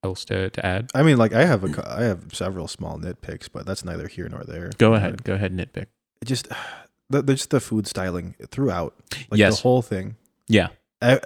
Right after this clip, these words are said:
Speaker 2: things that, things that, like, they definitely had stuff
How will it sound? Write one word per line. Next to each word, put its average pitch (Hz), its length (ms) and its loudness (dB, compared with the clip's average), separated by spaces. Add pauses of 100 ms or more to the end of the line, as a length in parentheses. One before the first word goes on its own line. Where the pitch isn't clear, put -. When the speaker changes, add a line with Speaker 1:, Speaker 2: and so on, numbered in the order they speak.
(120)
Speaker 2:
things 151 280 4
that, - 240 0
things 147 220 4
that, 151 140 4
like, 123 380 4 (880)
they 135 160 6
definitely 156 540 4
had 117 320 2
stuff - 500 -2